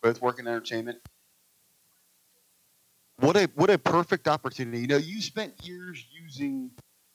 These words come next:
uh, the Bullet Club to grow your brand to, to Western society and all that. You, you have them positioned in, in a lot of marquee matches here tonight.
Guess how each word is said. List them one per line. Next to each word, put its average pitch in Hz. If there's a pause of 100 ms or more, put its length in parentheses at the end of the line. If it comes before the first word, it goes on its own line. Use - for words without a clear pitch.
(120)
uh, 120
the 117
Bullet 147
Club 113 (220)
to 120
grow 123
your 135
brand 123
to, 117
to 113
Western 120
society 123
and 117
all 113
that. 117 (500)
You, 143
you 151
have 147
them 151
positioned 120 (120)
in, 135
in 143
a 135
lot 214
of 156
marquee 202
matches 156
here 156
tonight. 151